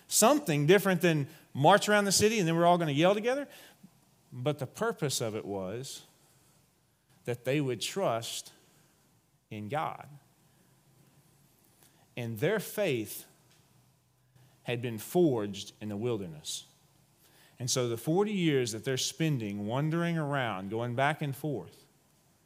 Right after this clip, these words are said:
God had taught them some lessons. And I want us to pay attention to a couple of these lessons because I think you see this repeated pattern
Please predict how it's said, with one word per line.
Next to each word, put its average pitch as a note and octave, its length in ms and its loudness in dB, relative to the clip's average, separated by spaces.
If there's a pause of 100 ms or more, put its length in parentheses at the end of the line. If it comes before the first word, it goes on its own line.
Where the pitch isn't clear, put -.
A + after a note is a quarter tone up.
(340)
God D#3+ 240 8
had D#3+ 140 0
taught D3+ 260 0
them B2+ 160 -4
some A2 220 -6
lessons. G2+ 540 -10 (640)
And B2 100 -2
I B2+ 40 4
want C#3+ 160 2
us B2 80 -2
to - 60 -12
pay C3 120 0
attention A#2 320 -4
to G#2 60 -6
a G#2+ 40 -10
couple G#2 260 -6
of G2+ 60 -8
these G2 180 -6
lessons A#2 360 -4
because G#2 340 -8
I G#2+ 40 -8
think B2 200 -8
you A2+ 60 -10
see B2 180 -6
this G#2+ 160 -8
repeated G2+ 360 -8
pattern G2+ 400 -6